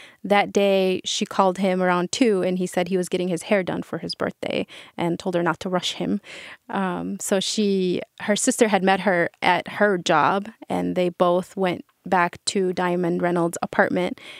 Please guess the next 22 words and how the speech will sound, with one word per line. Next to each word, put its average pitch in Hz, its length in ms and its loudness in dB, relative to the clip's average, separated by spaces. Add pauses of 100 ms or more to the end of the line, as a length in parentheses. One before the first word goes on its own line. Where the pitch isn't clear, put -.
(160)
and 180 260 0
they 180 80 2
smoked 180 400 0
weed. 175 340 0 (100)
They - 80 -4
each 175 200 -4
smoked 175 380 -2
one 170 160 2
cigarette. - 560 -2 (500)
And 190 100 2
after 185 240 4
that, 196 320 4
they 196 160 0
went 185 220 0 (140)
to 196 100 0
pick 180 180 2
up 170 120 2
her - 120 -2
daughter 165 340 4
from 175 220 -4
daycare 165 520 -2 (100)
around 170 480 -2